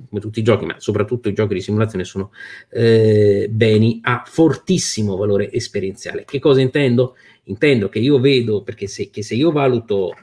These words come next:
mm, Battle for Germany soltanto dal, dai componenti, dalla grafica, dal colore, dalla quantità di roba che c'è dentro, mm, posso dire, bah, anche lì settanta, sessantacinque euro, eccetera, quello che è,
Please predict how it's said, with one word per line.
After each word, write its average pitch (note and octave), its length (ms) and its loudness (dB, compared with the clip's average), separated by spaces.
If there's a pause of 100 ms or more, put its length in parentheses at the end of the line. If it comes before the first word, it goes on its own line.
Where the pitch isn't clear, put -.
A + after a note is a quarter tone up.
mm, G#2+ 300 -4
Battle B2 300 -6
for A2+ 180 -8
Germany G2 540 -4 (320)
soltanto G#2+ 920 -2
dal, A2 640 -2
dai A2 200 -2
componenti, B2 680 -2
dalla G#2+ 240 -6
grafica, A2 440 -6
dal G#2+ 200 -4
colore, A#2+ 340 0
dalla G#2+ 220 -4
quantità A#2+ 520 -2
di A2 100 -2
roba G#2 260 -2
che - 140 -6
c'è C3 180 -4
dentro, A2+ 520 0 (540)
mm, A#2 520 2
posso G#2 340 -4
dire, A2 300 0
bah, G2+ 280 -4 (560)
anche G#2+ 240 -6
lì A2+ 260 -2
settanta, G#2+ 1160 -6
sessantacinque A2 800 -4
euro, G#2+ 160 0
eccetera, G#2+ 380 -6
quello A2+ 220 -4
che G2+ 200 -2
è, G2+ 40 -6